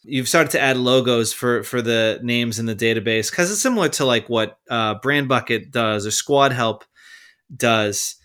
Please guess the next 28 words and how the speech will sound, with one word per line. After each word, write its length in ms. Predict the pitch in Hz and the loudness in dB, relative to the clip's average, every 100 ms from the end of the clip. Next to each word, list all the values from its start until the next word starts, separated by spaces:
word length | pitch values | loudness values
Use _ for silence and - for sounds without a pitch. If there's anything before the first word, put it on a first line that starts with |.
| _ _ | _ _
where 360 | 127 135 135 123 | 2 4 4 2
the, 400 | 151 147 151 120 | -4 2 2 2
the 120 | 135 | -2
buyers 560 | 117 147 170 190 165 131 | 0 2 4 4 4 2
are 60 | |
now 260 | 135 131 127 | 2 2 2
buying 480 | 110 127 127 123 131 | 2 0 2 2 2
not 180 | 190 202 | -2 0
just 220 | 190 - | -2 -2
a 40 | |
domain 540 | 131 123 117 143 180 127 | 0 0 2 2 2 2
name 220 | 110 107 | 0 0
full 240 | - 127 | 0 0
of 100 | 107 | 0
link 220 | 120 160 | 0 0
juice, 320 | 165 123 117 - | 0 2 0 0
but 140 | 127 | -2
almost 300 | 151 262 - | 0 0 0
like 140 | 120 | -2
a 80 | 104 | -4
brand. 680 | 92 104 147 196 90 67 - - - | -6 0 2 2 0 -8 -20 -20 -2
You're 140 | 139 | 0
buying 320 | 117 143 151 139 | 4 6 6 4
a 40 | |
logo, 460 | 131 160 170 165 156 | 4 4 6 6 6
you're 160 | 147 | 6
buying 400 | 117 131 127 123 | 4 2 2 0
a, 160 | 123 | -2